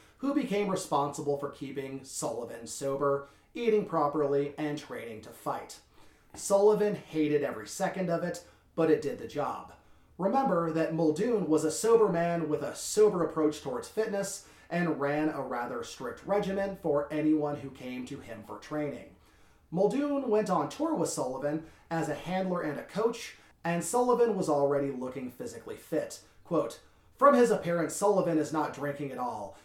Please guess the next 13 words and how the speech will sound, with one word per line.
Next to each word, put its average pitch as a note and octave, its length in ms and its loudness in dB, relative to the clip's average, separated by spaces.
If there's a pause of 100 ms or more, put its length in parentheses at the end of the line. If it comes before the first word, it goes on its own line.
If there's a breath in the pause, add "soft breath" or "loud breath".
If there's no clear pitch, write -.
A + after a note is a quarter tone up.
He C4 140 -2
has A#3 160 4
reduced D#3+ 460 2
his D#3 220 -2
weight C#3 240 -2
twenty-six E3+ 680 -6
pounds E3 400 -4
since D#3 200 -4
he D3+ 120 0
went C3+ 240 -6
to C#3+ 100 -6
Muldoon's A#2+ 460 -10
farm," E3 480 -4